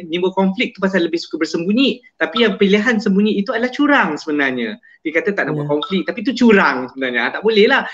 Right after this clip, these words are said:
Speaker 1: Tak sabar
Speaker 2: Ya.
Speaker 1: pergi reunion lah, konon. Ah, so, tidak ada keperluan. Tapi, apa tu,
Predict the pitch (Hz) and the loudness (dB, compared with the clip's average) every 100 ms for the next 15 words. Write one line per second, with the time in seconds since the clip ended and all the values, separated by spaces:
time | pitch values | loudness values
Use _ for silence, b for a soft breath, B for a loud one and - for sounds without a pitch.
0 | - 160 - 139 147 180 165 151 135 131 | -8 -6 -2 -2 2 2 2 2 0 -2
1 | 135 135 120 117 123 117 104 110 - 208 | -4 -4 -4 -4 -6 -10 -8 -8 -2 -2
2 | 202 B B 185 226 170 - - 131 117 | -4 B B -2 -2 -2 -6 -12 -8 -4
3 | 113 101 101 - 131 220 214 B B B | 0 0 -2 -4 -6 -4 -6 B B B
4 | 143 - 185 220 208 - | -6 -2 -2 2 2 2